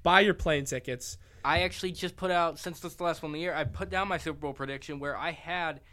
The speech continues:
Speaker 2: the forty-niners beating the Chiefs this year.
Speaker 1: I don't think the Chiefs get to the Super Bowl.
Speaker 2: I,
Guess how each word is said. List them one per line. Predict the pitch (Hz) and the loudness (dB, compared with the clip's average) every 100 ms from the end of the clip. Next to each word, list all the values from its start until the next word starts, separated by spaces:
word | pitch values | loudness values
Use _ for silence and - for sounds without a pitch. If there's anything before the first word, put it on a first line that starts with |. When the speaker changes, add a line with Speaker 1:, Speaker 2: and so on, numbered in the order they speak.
| - - - | -20 -20 -10
Speaker 2:
the | 143 | -10
forty-niners | - 165 190 190 170 185 165 123 87 117 - | -4 0 2 2 2 2 0 -4 -10 -16 -6
beating | 175 202 185 | -4 0 0
the | 131 | 0
Chiefs | - 127 120 | -2 -6 -6
this | 117 - | -10 -8
year. | 110 110 - - - | -8 -8 -12 -10 -4
Speaker 1:
I | 139 | -2
don't | 151 | -2
think | 151 147 | -4 -6
the | |
Chiefs | 127 131 - | -4 -6 -6
get | 127 | -10
to | 131 | -10
the | |
Super | 127 135 135 | -12 -10 -10
Bowl. | 120 117 - - | -8 -8 -10 -2
Speaker 2:
I, | 147 175 175 | 0 0 -6